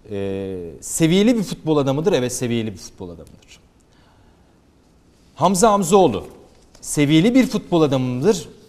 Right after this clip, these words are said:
Evet seviyeli bir futbol adamıdır. İsmail Kartal seviyeli bir futbol adamıdır. Evet seviyelidir. Yani yangına körükle gitmez bu futbol adamları. İnan bana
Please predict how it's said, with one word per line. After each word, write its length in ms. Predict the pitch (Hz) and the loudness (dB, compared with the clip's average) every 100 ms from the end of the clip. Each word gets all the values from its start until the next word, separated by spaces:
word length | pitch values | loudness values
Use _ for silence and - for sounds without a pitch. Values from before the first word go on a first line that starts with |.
| - | -6
Evet 240 | 131 156 | -4 -4
seviyeli 460 | - 135 120 123 185 | -4 -4 0 0 0
bir 80 | 196 | -2
futbol 360 | 175 - 151 | -6 -6 -4
adamıdır. 560 | 123 107 95 90 - - _ - | -2 -4 -10 -14 -18 -20 _ -10
İsmail 460 | 147 160 165 170 | -8 -4 0 0
Kartal 500 | 170 165 156 160 117 - - _ _ - | 0 0 0 0 -2 -4 -14 _ _ -10
seviyeli 600 | - 156 147 160 180 220 | -4 0 2 4 4 2
bir 120 | 202 | 0
futbol 340 | 190 151 143 | -2 -4 -2
adamıdır. 520 | 131 117 110 117 180 180 - | 0 -2 -6 -6 -8 -8 -4
Evet 300 | 123 135 - | 0 -2 -4
seviyelidir. 600 | 127 120 110 90 - - _ _ _ - | -6 -4 -4 -8 -14 -20 _ _ _ -4
Yani 360 | 117 123 135 - - - - - | 0 0 0 -4 -12 -20 -20 -2
yangına 520 | 147 175 208 233 233 | 2 2 2 0 -2
körükle 440 | - 190 214 185 185 | 0 2 2 0 0
gitmez 460 | 165 175 196 185 | -2 -2 0 0
bu 40 | 147 | -4
futbol 360 | - - 120 | -12 -8 -6
adamları. 460 | 110 104 92 87 87 - _ - | -4 -4 -8 -12 -16 -20 _ -2
İnan 340 | 180 233 233 | 0 2 0
bana 260 | 156 123 | -2 -2